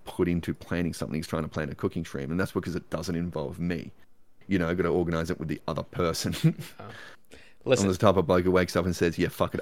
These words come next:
Speaker 1: I'll do this today." <laughs>
Speaker 2: Speaking, speaking a little bit about the U K meetup, I think next year they're gonna maybe try to do a Rune Fest. Are you, would you go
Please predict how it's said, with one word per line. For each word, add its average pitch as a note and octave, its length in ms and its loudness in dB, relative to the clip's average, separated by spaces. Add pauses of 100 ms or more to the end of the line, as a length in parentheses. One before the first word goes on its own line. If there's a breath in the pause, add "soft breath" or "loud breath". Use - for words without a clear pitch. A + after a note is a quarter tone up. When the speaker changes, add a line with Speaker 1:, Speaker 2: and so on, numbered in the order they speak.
Speaker 1:
I'll G2+ 120 4
do E2+ 220 0
this F2 360 0
today." - 500 -2
<laughs> - 440 -2
Speaker 2:
Speaking, D#3+ 640 -4
speaking C3+ 320 -8
a C#3+ 80 0
little A#2 200 4
bit A2+ 100 4
about G#2 240 6
the G#2 80 -4
U G2 160 -2
K G2 160 2
meetup, F#2 300 0 (120)
I A2+ 220 8
think G3 260 -4
next A2+ 320 2
year C3 160 4
they're F#2+ 200 2 (160)
gonna A2+ 320 0 (140)
maybe A#2 520 0 (200)
try D#3+ 200 4
to D#3+ 80 4
do E3 160 2
a D#3+ 60 4
Rune E3 200 0
Fest. E3+ 380 -2
Are A2+ 60 -2
you, A2+ 160 -4
would A2+ 220 2
you F3+ 120 -2
go G#2+ 140 4